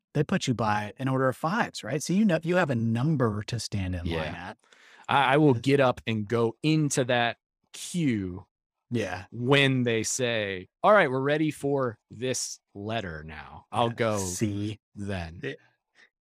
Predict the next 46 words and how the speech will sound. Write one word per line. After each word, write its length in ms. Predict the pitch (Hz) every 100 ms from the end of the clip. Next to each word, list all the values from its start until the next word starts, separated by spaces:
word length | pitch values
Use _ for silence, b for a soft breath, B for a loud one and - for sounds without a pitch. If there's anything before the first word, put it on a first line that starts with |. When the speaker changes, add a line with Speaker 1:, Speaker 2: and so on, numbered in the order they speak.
| _ -
Speaker 3:
they 100 | 175
still, 340 | - 247 220
they 140 | 170
still, 580 | 156 - 262 226 147 127
like, 320 | 143 139 117
leave 200 | 139 151
a 60 | 143
little 340 | 127 139 147
bit 160 | 135 131
up 180 | 123 110
to, 160 | - 120
like, 440 | 117 107 - - _ _ _ _ -
you 120 | 156
know, 320 | 127 110 107 - _ _ _ _ 139
the 120 | 143
interpersonal, 880 | 156 143 - 143 135 139 131 123
like, 400 | 120 113 110 - _ _
you 120 | 143
figure 360 | 135 156 127 131
out 200 | 127 117
who's 200 | 143 123
in 80 | 123
front 240 | - 131
of 60 | 117
you 360 | 117 123 120 117
and 140 | 110
you 80 | 117
figure 340 | 113 127 113 117
Speaker 2:
That's 20 |
Speaker 3:
out 100 | 110
who's 140 | 90
Speaker 2:
true. 20 |
Speaker 3:
behind 420 | 82 107 127 120 113
you, 120 | 113
Speaker 2:
You 60 |
still 200 | 135 196
have 80 | 190
to 100 | 180
Speaker 3:
which 120 | 156 160
Speaker 2:
deal 40 |
Speaker 3:
is 120 | 156
a 40 | 135
Speaker 2:
with 60 |
Speaker 3:
little 160 | 202 214
Speaker 2:
people. 40 |
Speaker 3:
bit, 260 | 170 180 131